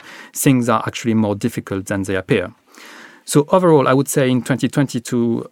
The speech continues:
uh, it's an important year for the E U. Lots going on, uh, from a policy perspective, from a political point of view as well,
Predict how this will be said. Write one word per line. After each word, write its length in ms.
uh, 60
it's 180
an 80
important 420
year 140
for 100
the 140
E 140
U. 260
Lots 200
going 280
on, 420
uh, 220
from 180
a 60
policy 360
perspective, 640
from 160
a 60
political 400
point 260
of 80
view 160
as 140
well, 260